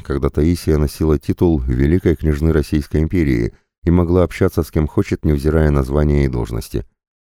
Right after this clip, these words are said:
После того, как она вышла замуж за императора Гуанмина, статус ее полностью изменился.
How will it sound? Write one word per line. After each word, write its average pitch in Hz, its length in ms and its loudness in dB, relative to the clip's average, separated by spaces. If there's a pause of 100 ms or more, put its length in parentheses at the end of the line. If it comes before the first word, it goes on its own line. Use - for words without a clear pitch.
(180)
После 67 240 0
того, 64 260 0
как - 180 -6
она 62 180 -2
вышла 64 340 -2
замуж 67 360 -2
за 65 220 -2
императора 65 540 -2
Гуанмина, 65 640 0 (240)
статус - 460 -4
ее 90 180 2
полностью 71 480 0
изменился. 76 640 0